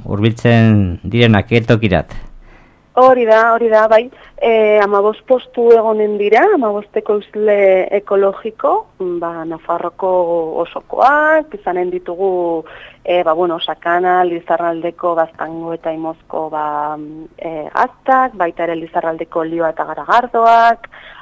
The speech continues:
Speaker 2: Arrautzak eta Esnekiak, eh, ez guztia, berakoa eta baita ere Izurtzukoa, Artzibarko ogia, sagarrak, Faltxestik ekarriko dituzte, baita ere artzigarriak, ez,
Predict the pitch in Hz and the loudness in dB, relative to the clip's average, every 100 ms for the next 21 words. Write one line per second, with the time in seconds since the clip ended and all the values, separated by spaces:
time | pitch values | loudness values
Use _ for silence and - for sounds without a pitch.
0 | - 190 180 175 170 165 165 160 - 202 | -2 0 0 -4 -8 -6 -6 -6 -6 -8
1 | 247 - 240 233 226 226 226 233 226 - | -8 -12 -2 2 4 4 2 0 -6 -16
2 | - - - - _ - 185 175 170 165 | -20 -20 -20 -20 _ -4 -2 -2 -4 -6
3 | 165 165 - 165 - _ _ 220 226 240 | -6 -8 -8 -10 -10 _ _ -10 -2 0
4 | 233 226 190 185 175 170 175 170 170 165 | 2 2 2 0 0 -4 -4 0 0 -2
5 | 165 165 170 165 165 175 - 180 - 165 | -6 -8 -10 -10 -10 -12 -12 -14 -8 -2
6 | 220 269 285 196 - - 170 160 - 160 | -2 0 -2 -4 -6 -8 -6 -8 -8 -10
7 | 151 233 247 240 240 240 247 - 156 185 | -8 -8 -4 -2 0 -2 -4 -8 -4 0
8 | 226 220 220 226 - 175 175 175 _ _ | 0 0 -2 -4 -8 -8 -10 -10 _ _
9 | 185 175 170 175 170 170 160 156 208 214 | -8 -8 -8 -8 -8 -8 -12 -10 -12 -12
10 | - - 233 233 233 - - - - - | -8 -4 -2 -2 -6 -14 -20 -20 -20 -4
11 | 170 170 170 165 165 156 165 - 180 170 | -4 -2 -4 -4 -4 -6 -8 -8 -6 -6
12 | 165 160 170 247 269 226 | -8 -6 -4 -4 -6 -8